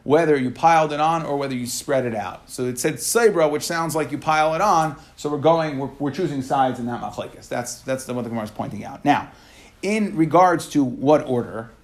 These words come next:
okay, so how did you go ahead and put the keteris down? Tani chada tzebra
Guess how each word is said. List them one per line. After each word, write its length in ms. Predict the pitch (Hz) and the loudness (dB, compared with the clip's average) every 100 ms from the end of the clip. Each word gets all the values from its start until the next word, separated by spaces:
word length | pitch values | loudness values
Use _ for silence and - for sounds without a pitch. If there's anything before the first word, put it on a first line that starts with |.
| _ - | _ -10
okay, 240 | 110 127 | -4 -4
so 120 | 123 123 | -4 -4
how 280 | 127 190 | 0 2
did 180 | 185 170 | 2 -2
you 100 | 139 | -2
go 200 | 139 160 | 0 0
ahead 360 | 143 151 139 131 | 2 0 -2 -4
and 180 | 131 117 | -6 -4
put 160 | 165 156 | -4 -6
the 60 | |
keteris 360 | - 131 110 104 | -6 -4 -4 -6
down? 300 | - 139 - - - | -10 -10 -16 -20 -2
Tani 260 | 180 208 190 | 0 0 0
chada 300 | - 147 143 | -2 -2 -4
tzebra 600 | - - 208 196 180 | -6 -2 0 0 -2